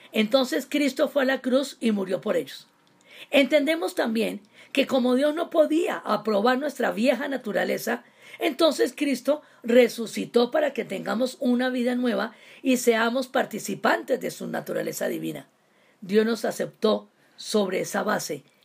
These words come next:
y así podemos aceptarnos nosotros mismos. Cuando somos conscientes de haber recibido o de recibir el perdón de Dios, nosotros también nos perdonamos a nosotros mismos. Si sabemos que no hay condenación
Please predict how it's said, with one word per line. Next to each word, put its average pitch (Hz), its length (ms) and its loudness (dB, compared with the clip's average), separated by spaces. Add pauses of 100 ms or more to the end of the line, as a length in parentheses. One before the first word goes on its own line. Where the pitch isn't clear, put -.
y 170 140 -6
así 247 440 0 (320)
podemos 202 540 0
aceptarnos 175 600 -6
nosotros 165 500 -10
mismos. 127 400 -14 (560)
Cuando 247 300 4
somos 320 340 -4
conscientes 247 840 -4 (240)
de 220 140 2
haber 240 240 2
recibido 247 680 0
o 240 140 4
de 233 140 2
recibir 220 480 -2
el 359 120 -4
perdón 214 400 -4
de 262 140 2
Dios, 240 360 -4 (400)
nosotros 254 720 2
también 220 360 -2
nos 247 140 -4
perdonamos 196 640 -4 (200)
a 233 140 2
nosotros 202 560 -4
mismos. 156 500 -10 (480)
Si 269 220 4
sabemos 262 600 2
que 240 240 6
no 240 160 4
hay 294 200 4
condenación 285 1000 -2